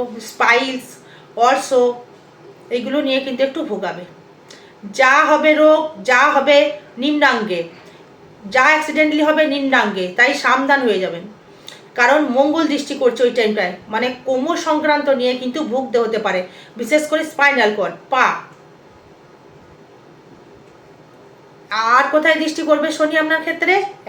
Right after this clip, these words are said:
একাদশে। এত অর্থ রাখবেন কোথায়? যার একাদশে দৃষ্টি করছে, কার না? বৃশ্চিকে করছে, কুম্ভের করছে, আবার আপনার কর্কেটের করছে। আর আপনার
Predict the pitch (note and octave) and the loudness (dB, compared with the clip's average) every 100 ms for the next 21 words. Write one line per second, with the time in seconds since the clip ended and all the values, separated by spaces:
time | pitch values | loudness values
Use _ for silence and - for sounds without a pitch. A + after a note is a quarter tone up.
0 | A#3+ C#4 C4+ G#3+ F#3 - D#3+ - - - | 2 4 2 0 -2 -4 -12 -16 -20 -20
1 | - - - - - - - - - - | -20 -20 -20 -20 -20 -20 -20 -20 -20 -20
2 | - - - - - G#3+ A#3 - D#4 C4 | -20 -20 -20 -20 -2 0 0 0 2 2
3 | C4 D#4 D4+ A#3 A#3+ - C4+ B3+ B3+ A3 | 2 0 2 2 2 2 2 0 0 0
4 | F#3 - - - G#3+ G3+ B3 B3+ D4+ C#4 | -2 -8 -20 -20 -14 -2 2 4 4 4
5 | A#3 C#4 C#4+ D4+ D#4 C#4 B3 C4+ A#3+ G#3+ | 2 2 2 2 0 -2 -4 -4 -2 -2
6 | - F#3+ - C#4 E4+ D4+ A#3 C#4+ - D4+ | -6 -10 2 2 4 2 0 -2 -6 -2
7 | D#4 D4+ C#4+ D#4+ D#4+ D#4 B3 C#4+ D#4+ F4 | 0 0 0 0 -4 -4 -6 -4 -2 -2
8 | D#4+ D#4+ F#4 G#4+ - - - - - - | -6 -6 -4 -4 -6 -18 -20 -20 -20 -20
9 | - - - G#3+ G#3+ B3 B3+ B3 B3+ C4 | -20 -20 -6 -4 2 2 2 2 -2 2
10 | B3+ C#4 D#4 D#4 D#4 D#4+ - F#4+ A4 - | 2 2 0 -4 -4 -6 -4 -4 -4 -8
11 | - - - - - - - - - - | -20 -20 -20 -20 -20 -20 -20 -20 -20 -20
12 | - - G3+ G3 G#3+ D4 F4 - - A3 | -20 -16 -8 -2 2 0 0 -12 -12 -10
13 | G#3+ B3+ F4+ | -2 2 2